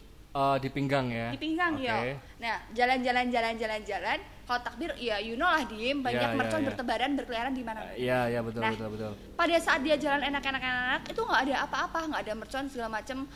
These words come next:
Speaker 2: Mercon cuma di atas, atau mungkin suara mercon jauh.
Speaker 1: Mm-mm.
Speaker 2: Nah, tiba-tiba ada suara, eh,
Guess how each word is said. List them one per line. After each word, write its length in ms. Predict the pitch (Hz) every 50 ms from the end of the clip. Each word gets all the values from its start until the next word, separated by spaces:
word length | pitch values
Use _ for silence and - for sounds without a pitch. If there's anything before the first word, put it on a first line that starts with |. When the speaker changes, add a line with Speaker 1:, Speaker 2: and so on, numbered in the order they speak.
| - -
Speaker 2:
Mercon 260 | - 277 277 - 392
cuma 160 | - - 294 302
di 120 | 285 277
atas, 480 | 202 240 247 - 285 285 311 - - -
atau 160 | 262 - 277
mungkin 220 | 269 262 285 311 339
suara 180 | 330 349 269
mercon 300 | 269 262 277 277 302 285
jauh. 320 | 254 277 233 233 240 247 254
Speaker 1:
Mm-mm. 540 | - - 277 285 294 147 143 143 277 262 247
Speaker 2:
Nah, 160 | 277 294 302 - - - - - - -
tiba-tiba 800 | 320 330 262 254 254 247 247 359 370 311 247 208 202 208 285 302 - - - - - - - - - - - - - - - - - - - - -
ada 220 | - 226 214 220 240
suara, 300 | 254 - 233 208 196 208
eh, 360 | 240 254 - 240 233 233 214